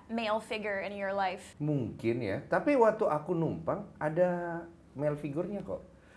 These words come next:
Speaker 2: Dan, eh, su-, suaminya gitu kan.
Speaker 1: Mm-hmm.
Speaker 2: Aku pernah dititipin sama satu keluarga, suami istri nggak punya anak.
Speaker 1: Mm-hmm.
Speaker 2: Papaku lah,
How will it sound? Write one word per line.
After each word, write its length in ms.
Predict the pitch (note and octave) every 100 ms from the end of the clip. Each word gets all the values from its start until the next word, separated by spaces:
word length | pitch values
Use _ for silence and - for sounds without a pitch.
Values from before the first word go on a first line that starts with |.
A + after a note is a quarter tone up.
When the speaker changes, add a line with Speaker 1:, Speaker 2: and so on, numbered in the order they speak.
| -
Speaker 2:
Dan, 880 | - G#2 A2+ A2+ A2+ A#2 A#2 A2+ A2+ A2
eh, 680 | - G#2 G2 G2 F#2+ F#2+ F#2+
su-, 160 | F#2+ - -
suaminya 720 | - F2+ E2+ F#2 F#2 F2+ F2+ F2
gitu 240 | E2 D#2+
kan. 160 | F2+ E3+
Speaker 1:
Mm-hmm. 240 | A#3+ G#3+ G#3+ -
Speaker 2:
Aku 220 | - F#2+
pernah 180 | G#2 G#2+
dititipin 640 | F#2+ F2+ F2+ F#2 - A2
sama 260 | G2+ F#2 F2+
satu 300 | F2+ F2 -
keluarga, 480 | F2 E2 D#2+ G2+
suami 320 | A2+ F2 F2 E2+
istri 160 | G#2+
nggak 100 | G#2
punya 220 | F#2 E2
anak. 180 | D#2+ D#2+ - -
Speaker 1:
Mm-hmm. 280 | A3+ A3 G#3 - - -
Speaker 2:
Papaku 480 | G#3 G#3+ G#3 - C#3
lah, 160 | A2